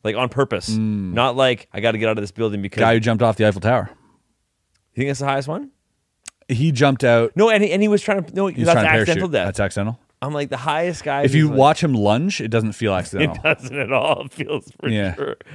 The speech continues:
Speaker 1: He's trying to pogo it into the ground.
Speaker 2: Yeah.
Speaker 1: I wonder what the highest is. 'Cause you gotta think, like
Speaker 2: That guy in Toronto.
Speaker 1: Yeah. That's pretty high.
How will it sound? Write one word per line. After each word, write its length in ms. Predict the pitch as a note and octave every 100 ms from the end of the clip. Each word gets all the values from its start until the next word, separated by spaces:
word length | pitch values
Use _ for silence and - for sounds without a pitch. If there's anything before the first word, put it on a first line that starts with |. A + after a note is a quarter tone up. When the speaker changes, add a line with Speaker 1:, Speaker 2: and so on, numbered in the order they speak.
| D3+ B2+ _
Speaker 1:
He's 200 | B2 B2+
trying 200 | C#3 B2+
to 80 | G#2+
pogo 220 | A#2 B2
it 80 | A2+
into 160 | A2+ G#2+
the 80 |
ground. 400 | G2 G#2+ G#2+ A2 G#2+
Speaker 2:
Yeah. 340 | G#2+ F#2+ G#2+
Speaker 1:
I 160 | - -
wonder 120 | D#3 C#4+
what 60 |
the 80 | B3
highest 440 | B2 F#2 F#2 G2 F#2
is. 180 | F#2 _ - _
'Cause 160 | D3+ C#3+
you 80 |
gotta 160 | A#3 F4+
think, 200 | A3 D#3+
like 260 | B2+ A2+ G2
Speaker 2:
That 140 | A2
guy 120 | A#2+
in 80 | A2+
Toronto. 400 | - A#2 C3 F2 _ _ _ _ _ _ _ _ _
Speaker 1:
Yeah. 500 | F#2 F#2 F#2 F#2 F2 - _ _ _ _ _
That's 120 | -
pretty 180 | - F2+
high. 280 | C#2+ C#2+